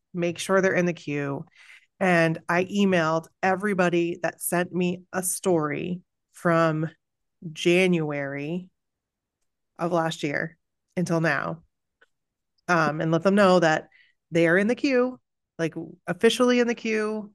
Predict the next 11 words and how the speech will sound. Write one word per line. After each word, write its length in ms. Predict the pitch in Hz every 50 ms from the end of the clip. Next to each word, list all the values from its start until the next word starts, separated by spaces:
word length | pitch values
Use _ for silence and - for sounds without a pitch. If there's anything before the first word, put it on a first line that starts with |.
| _ _ _ _ _
I 80 | - 147
apologized. 1120 | 156 156 - - - 190 185 185 190 190 190 180 180 180 180 180 180 180 180 180 - - - _ -
I 60 | 151
explained, 640 | 151 160 - - - - 160 156 151 156 156 156 156
you 80 | 151
know, 220 | 147 - - - -
it 20 | -
was 140 | 165 160 156
a 40 | 156
rough 260 | 160 160 165 170 -
year. 500 | 175 170 165 165 160 160 156 160 160